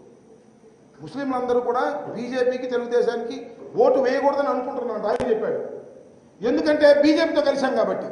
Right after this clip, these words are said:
బీజేపీ ఒక మతతత్వ రాజకీయ పార్టీ కాబట్టి, దాంతో మేము కలిశాం కాబట్టి ముస్లింలు మాకు ఓట్లు వేయకూడదనేటువంటి భావనలోకి వచ్చారు.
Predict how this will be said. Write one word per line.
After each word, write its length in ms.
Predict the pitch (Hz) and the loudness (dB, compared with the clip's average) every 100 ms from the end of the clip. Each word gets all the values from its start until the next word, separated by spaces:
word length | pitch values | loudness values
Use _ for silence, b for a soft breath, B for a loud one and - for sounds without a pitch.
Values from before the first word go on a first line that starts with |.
| - - - - - - - _ _ _ _ - | -12 -16 -20 -20 -20 -20 -20 _ _ _ _ -10
బీజేపీ 380 | 226 294 294 285 | -2 6 6 8
ఒక 160 | 294 262 | 6 4
మతతత్వ 540 | 240 294 - 302 302 - | 2 0 0 -2 -4 -2
రాజకీయ 360 | 262 269 277 | -2 -2 -6
పార్టీ 300 | 269 269 262 | -4 -4 -4
కాబట్టి, 680 | 254 247 240 - - - - - - - - _ | -2 2 2 0 -6 -8 -16 -18 -20 -20 -20 _
దాంతో 340 | - 285 285 294 | 2 4 8 8
మేము 200 | 277 269 | 8 4
కలిశాం 340 | 233 262 285 | 2 2 2
కాబట్టి 640 | 269 262 262 294 311 - - - - - 165 | 2 0 0 -2 -6 -10 -18 -20 -20 -20 -10
ముస్లింలు 420 | 247 330 349 330 | -6 -4 -2 2
మాకు 260 | 294 262 - | 4 4 8
ఓట్లు 300 | 285 285 269 | 8 8 4
వేయకూడదనేటువంటి 840 | 285 311 294 277 262 240 247 226 | 0 0 0 2 0 0 -2 -4
భావనలోకి 440 | 202 240 247 226 | -2 -2 0 -2
వచ్చారు. 640 | 233 - 254 320 302 - | -2 -2 0 2 0 -4